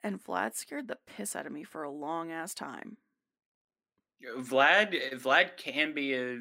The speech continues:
Speaker 2: very intimidating dude, but, uh, like, the thing is, like, he would give his shirt off his back for anybody that, like, is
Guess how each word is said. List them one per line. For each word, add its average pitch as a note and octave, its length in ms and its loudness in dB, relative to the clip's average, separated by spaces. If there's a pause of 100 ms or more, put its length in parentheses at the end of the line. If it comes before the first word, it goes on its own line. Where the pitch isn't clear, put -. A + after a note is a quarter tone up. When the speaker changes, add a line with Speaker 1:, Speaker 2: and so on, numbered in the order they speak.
(120)
Speaker 2:
very B2 580 0
intimidating A2+ 800 0
dude, A2 420 -2 (440)
but, C3 340 8
uh, A#2 360 6 (300)
like, C3 420 4
the C3 160 2
thing D#3+ 320 4
is, C3 260 -2
like, G#2 400 2 (240)
he D#3 300 2
would F3 280 2
give B2+ 240 4
his A2+ 260 0
shirt A#2 440 0
off G#2 360 2
his F#2+ 200 -6 (160)
back G#2+ 340 4
for G2 420 -2 (760)
anybody B2 800 6
that, G#2+ 280 2
like, G#2+ 440 2
is A2+ 320 -2